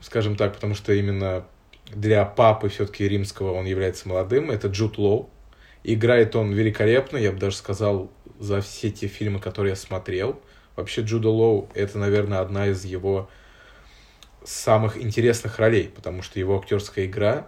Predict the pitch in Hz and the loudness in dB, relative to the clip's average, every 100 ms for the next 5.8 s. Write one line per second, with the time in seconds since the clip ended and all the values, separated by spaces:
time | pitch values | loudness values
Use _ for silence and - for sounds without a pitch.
0 | - 101 - 104 101 98 104 - - 113 | -10 -10 -6 -2 -2 -4 -12 -14 -4 0
1 | 98 92 - - 95 95 131 - - 101 | 0 -2 -8 -4 -2 -2 -6 -8 -6 -6
2 | - 101 - 101 101 98 98 101 95 92 | -4 -4 0 0 0 -4 -4 -6 -6 -10
3 | 95 - 95 120 151 - - - - _ | -12 -8 -8 -8 -12 -18 -20 -20 -20 _
4 | - - 135 120 - 110 110 110 117 104 | -18 -4 0 0 0 -2 0 -2 -2 0
5 | 101 101 104 98 90 90 110 156 | 0 -2 -4 -4 -2 -2 -6 -10